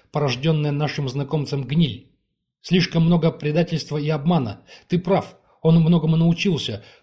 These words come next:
выпустив вместо десяти драконов тысячу змей. Брат, ты противоречишь сам себе. Не ты ли всегда превозносил сердца и души тех, кого почитающие себя великими не принимают в расчет? Есть предел боли,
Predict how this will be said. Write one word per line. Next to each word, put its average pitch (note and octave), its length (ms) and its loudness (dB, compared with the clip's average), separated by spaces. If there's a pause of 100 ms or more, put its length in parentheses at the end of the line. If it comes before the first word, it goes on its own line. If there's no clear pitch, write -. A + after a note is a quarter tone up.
выпустив D#3 520 -4
вместо C#3+ 400 -4
десяти C#3 460 -6
драконов D3 560 -4
тысячу C3+ 340 -8
змей. B2 380 -6 (840)
Брат, C3 320 -2 (240)
ты C#3+ 200 -2
противоречишь C#3 800 -4
сам C3 180 -4
себе. C3 460 -8 (300)
Не C#3+ 120 -2
ты F#3 180 0
ли D3 180 2
всегда D3 340 -4
превозносил C#3+ 680 -2
сердца C#3 380 -4
и D3+ 140 -8
души C#3 300 -4
тех, - 360 -2 (300)
кого D3 220 0
почитающие C#3+ 640 -2
себя D3 320 -4
великими D3 480 -4
не D3 100 -2
принимают C#3+ 460 -4
в C3 60 -8
расчет? C3+ 440 -4 (1000)
Есть E3+ 400 0
предел E3+ 380 2
боли, C3 520 0